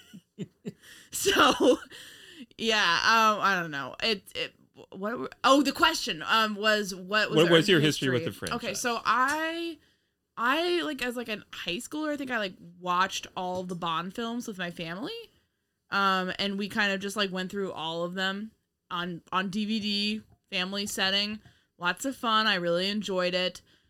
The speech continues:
Speaker 1: uh, except for the awkward Casino Royale scene. I think if you've seen that movie, you know what I'm talking about. I don't have to get into it. But, um,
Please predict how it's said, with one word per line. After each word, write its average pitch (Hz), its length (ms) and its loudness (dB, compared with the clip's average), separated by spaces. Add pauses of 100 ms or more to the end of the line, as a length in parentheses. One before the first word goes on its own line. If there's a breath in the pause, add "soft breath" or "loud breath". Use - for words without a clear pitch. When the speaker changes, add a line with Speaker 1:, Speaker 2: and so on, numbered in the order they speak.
(200)
Speaker 1:
uh, 160 220 -2
except 175 280 -8
for 202 80 -8
the 185 120 -2
awkward 175 560 -4
Casino 196 400 -4
Royale 160 480 -2
scene. 190 340 -6
I 170 140 -4
think 165 200 -10
if 165 120 -12
you've 160 100 -10
seen 180 220 -6
that 170 120 -4
movie, 202 200 -6
you 240 100 0
know 269 160 4
what 269 140 2
I'm 226 120 0
talking 247 380 0
about. 156 240 -2
I 160 80 -6
don't 175 180 -2
have 170 140 0
to 180 80 -8
get 165 160 -8
into 151 220 -12
it. 127 160 -10 (480 loud breath)
But, 156 320 -2 (100)
um, 156 500 -4